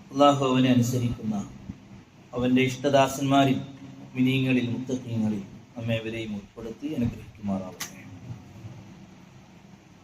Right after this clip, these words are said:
കഴിഞ്ഞ ഖുതുബകളിലൂടെയെല്ലാം സൂറത്ത് നൂറിലെ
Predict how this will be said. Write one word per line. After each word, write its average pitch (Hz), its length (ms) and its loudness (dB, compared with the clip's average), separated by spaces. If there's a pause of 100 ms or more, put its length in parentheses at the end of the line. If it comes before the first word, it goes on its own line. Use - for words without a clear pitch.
(460)
കഴിഞ്ഞ 147 340 2
ഖുതുബകളിലൂടെയെല്ലാം 143 1400 2 (1600)
സൂറത്ത് 156 360 0
നൂറിലെ 143 560 4